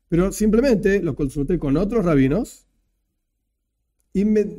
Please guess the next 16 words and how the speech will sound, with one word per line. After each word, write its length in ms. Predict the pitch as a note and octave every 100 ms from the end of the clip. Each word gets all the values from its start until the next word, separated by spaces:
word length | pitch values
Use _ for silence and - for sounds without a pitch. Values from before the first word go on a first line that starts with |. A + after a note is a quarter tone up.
| G#3 D#3
me 160 | F3 F#3
dijeron 300 | G#3+ B3+ A3+
que 240 | G#3+ A3
mi 320 | A3+ F#3+ G3 A#3+
lectura 500 | A3 A3 A#3+ A3+ G#3
es 80 |
la 140 | F3+ D#3
normal, 420 | D#3 G#3 F#3+ C3+
es 80 | C3+
la 120 | D3+
simple. 460 | - A3 D#3 C3+ C3
La 120 | C#3
de 60 |
rabino 260 | D3+ F#3+ A3
Weiner 320 | A3+ C#4 A3+
es 320 | G3 F#3+ -